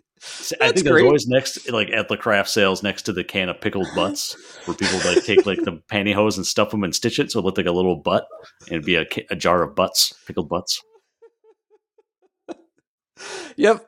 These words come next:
Speaker 2: it seems, it seems, uh, common. Uh,
Speaker 1: Mm-hmm.
Speaker 2: I'm sure it's not a Midwest thing, but, uh, camping thing. But yes, uh, Vincent brings up a good point. Get back to Magic. I apologize for the,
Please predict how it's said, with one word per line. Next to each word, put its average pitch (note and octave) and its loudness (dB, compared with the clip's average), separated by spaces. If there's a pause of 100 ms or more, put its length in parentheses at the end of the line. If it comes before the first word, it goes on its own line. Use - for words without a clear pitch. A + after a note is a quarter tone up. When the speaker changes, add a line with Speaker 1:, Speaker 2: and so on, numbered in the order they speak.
Speaker 2:
it E3 -4
seems, G3+ -2
it F#3 2
seems, G#3+ 0
uh, F3 8
common. E3 2 (320)
Uh, C3 0
Speaker 1:
Mm-hmm. F#2+ 6
Speaker 2:
I'm B2+ 0
sure D3 0
it's C#3 -2
not C3 0
a - -6
Midwest C3 -4
thing, C3+ -8
but, C3+ -8
uh, A#2+ -4 (320)
camping B2 -6
thing. A#2 -10 (260)
But G#3+ 2
yes, G#3 6
uh, D#3 6 (180)
Vincent G#3 0
brings G3 0
up F#3+ 2
a F#3 -8
good F#3 0
point. F3 0 (140)
Get D3+ -4
back D3 -2
to - -8
Magic. D3 2
I C3+ 0
apologize C3 -2
for D#3 -6
the, C3 -4